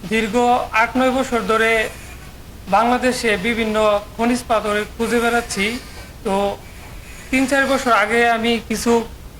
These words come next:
মূল্যবান খনিজ পাথর খুঁজে পেয়েছি। এখন আমি মাই-, পঁচিশে সেপ্টেম্বর জেলা প্রশাসক মফিদুল আলম স্যারের কাছে আমি এগুলো জমা দিছি। উনি, উনি বলছেন এটি ল্যাবে পাঠানো হবে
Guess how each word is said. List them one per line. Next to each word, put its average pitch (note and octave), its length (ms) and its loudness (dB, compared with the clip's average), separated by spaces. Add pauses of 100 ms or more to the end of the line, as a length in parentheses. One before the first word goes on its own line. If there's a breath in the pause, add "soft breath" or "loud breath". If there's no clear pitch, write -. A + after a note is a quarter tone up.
(400)
মূল্যবান B3 440 2
খনিজ A#3+ 400 0
পাথর A3 240 0 (120)
খুঁজে A#3+ 200 -2
পেয়েছি। B3 560 -2 (640)
এখন A3 300 0
আমি A3+ 440 0 (240)
মাই-, A#3 280 0 (300)
পঁচিশে B3 400 0
সেপ্টেম্বর C4 640 2 (300)
জেলা A#3+ 180 4
প্রশাসক A#3 540 0 (520)
মফিদুল B3+ 540 2
আলম A#3+ 360 4
স্যারের A#3 280 2
কাছে A3 240 -2
আমি A3+ 340 0 (600)
এগুলো G3 280 0
জমা A#3 300 4
দিছি। A#3+ 340 0
উনি, A3 480 0 (1300)
উনি A#3 200 2
বলছেন B3 380 2
এটি A3 180 0
ল্যাবে A3+ 280 2
পাঠানো A3+ 360 0
হবে C4 380 0